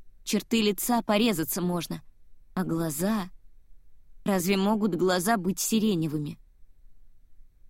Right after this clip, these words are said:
Я судорожно запускаю руку в карман джинсов. Там лежит игральная кость, которую я зачаровала на вчерашней практике. «Стой, где стоишь!»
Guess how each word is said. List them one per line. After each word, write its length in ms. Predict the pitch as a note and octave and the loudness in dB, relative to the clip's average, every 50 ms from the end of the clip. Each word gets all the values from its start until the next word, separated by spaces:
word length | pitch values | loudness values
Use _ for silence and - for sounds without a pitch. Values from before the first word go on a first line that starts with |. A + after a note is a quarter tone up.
| - | -4
Я 240 | - F#3+ G3 A3 G#3 | -2 0 2 2 2
судорожно 640 | - - - C#4 C4+ A3+ A3+ G3+ G3 F#3+ G#3 G3 G3 | 0 0 0 0 2 2 2 2 2 2 2 2 2
запускаю 580 | F3 F3+ - G3+ F#3 - - A#3 G#3+ G3+ G3+ | 0 -2 -2 -4 -4 -2 0 2 2 2 2
руку 220 | G#3+ C4+ - - G3+ | 2 0 0 -2 -4
в 60 | - | -4
карман 420 | - G3 F#3 F3+ F#3 G3+ G#3+ A3 | -2 -2 0 2 2 4 4 2
джинсов. 460 | G#3 - A#3 G#3+ F#3+ - - - - - - - - - - - - - - - - - - - | 2 2 2 0 0 -2 -4 -10 -12 -16 -18 -18 -18 -18 -20 -20 -20 -20 -20 -20 -20 -12 -4 -2
Там 180 | B3 C4 B3+ | 0 2 2
лежит 400 | A#3 G3+ F#3+ F#3+ E3+ A3+ A3 - | 2 2 2 2 2 0 0 0
игральная 560 | G#3+ E3+ F#3+ G3 G3+ G#3+ G#3 G3+ F#3+ F#3+ F#3+ | 0 0 2 2 2 4 2 2 2 2 0
кость, 420 | F#3 - - A#3 G3+ - - - - - - - - - | -2 0 0 0 0 0 -4 -8 -14 -16 -20 -20 -8 -2
которую 540 | - G3 F#3+ - A3 G#3+ G3+ G3+ F#3+ F#3 F#3 | 0 0 0 2 2 2 2 4 4 2 4
я 180 | F3+ G3 G3 | 4 2 2
зачаровала 640 | F3+ F3+ - - G#3 F#3+ F#3 F3+ F3 A3 A#3 A3+ G3 E3+ | 2 0 -2 -2 0 0 0 2 2 2 2 2 2 0
на 120 | D#3+ E3+ | -2 -2
вчерашней 580 | - - - F#3+ F3 G3 G#3+ - - A3+ A3 A3 | -2 -2 -2 0 0 0 0 0 0 0 0 0
практике. 540 | G#3+ F3+ D#3+ - - - - - D3+ - - - - - - - - - - - - - - - - | 0 -2 -2 -4 -6 -10 -10 -10 -12 -14 -14 -18 -20 -20 -20 -20 -20 -20 -20 -20 -20 -20 -20 -16 -12
«Стой, 340 | - - - B3 A#3+ A#3+ A3+ | -10 -6 0 2 2 4 4
где 180 | G#3+ A#3 B3 | 4 2 2
стоишь!» 500 | - - C4 B3 A3+ G3+ F#3 - - - | 2 2 2 4 4 4 2 0 -2 -6